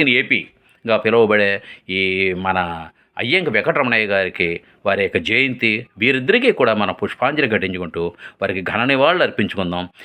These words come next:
ఇది వీరు మన, ఇది సమాజంలో మహ-, ఇలాంటి మహనీయులు మన గురించి మనం తెలుసుకోవటం అనేది మన బాధ్యతగా నేను ఒక్కసారి నేను గుర్తిరింగి నేను చేసే పని నేను చేస్తున్నాను. ఏ భగవంతుడు ఏదైతే నాకు ఇచ్చినాడంటే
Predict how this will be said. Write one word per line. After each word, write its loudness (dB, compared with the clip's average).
ఇది 2
వీరు 0
మన, 0
ఇది 0
సమాజంలో 2
మహ-, 0
ఇలాంటి 2
మహనీయులు 2
మన -2
గురించి 4
మనం 0
తెలుసుకోవటం 2
అనేది 2
మన -4
బాధ్యతగా 0
నేను -2
ఒక్కసారి -2
నేను 0
గుర్తిరింగి 0
నేను 2
చేసే 4
పని 0
నేను -6
చేస్తున్నాను. -4
ఏ 2
భగవంతుడు 2
ఏదైతే 0
నాకు -2
ఇచ్చినాడంటే 0